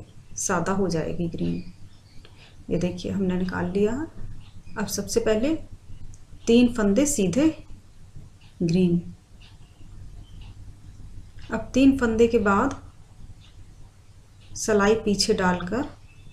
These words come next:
एक वाइट फंदा बनाएंगे। इस वाइट फंदे को सिलाई पर ले लेंगे।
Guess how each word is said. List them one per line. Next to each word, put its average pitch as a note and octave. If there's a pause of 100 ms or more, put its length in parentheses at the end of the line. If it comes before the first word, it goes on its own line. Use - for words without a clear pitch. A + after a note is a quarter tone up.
(1120)
एक A#3
वाइट G3
फंदा G3
बनाएंगे। E3 (640)
इस A3+
वाइट A3
फंदे A3
को B3
सिलाई F#3+
पर G#3
ले G#3+
लेंगे। A3+